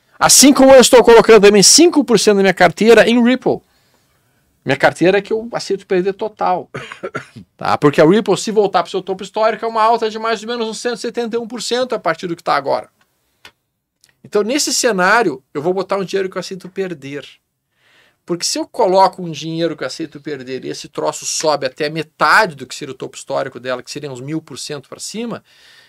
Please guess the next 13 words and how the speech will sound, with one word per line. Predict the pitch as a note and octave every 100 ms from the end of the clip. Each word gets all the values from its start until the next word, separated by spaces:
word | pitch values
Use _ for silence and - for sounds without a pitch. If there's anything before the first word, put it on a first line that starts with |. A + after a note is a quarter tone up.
| _
esse | B3+ D4 D4
dinheiro | G3 A3 A3 G#3+ G3+
que |
eu | G3+
aceito | - G#3+ -
perder | G3+ F3+ A#3+
já | - A#3+
se | -
transformou | B3+ B3 B3 A#3 C4
em | B3
algo | A3+ B3+ B3+ D4 _ _ _
absurdamente | - A3 - - - C#4 C#4 C4 G#3+ A#3 -
maravilhoso. | A#3+ A#3 A#3 A#3 G#3+ A#3 G3 -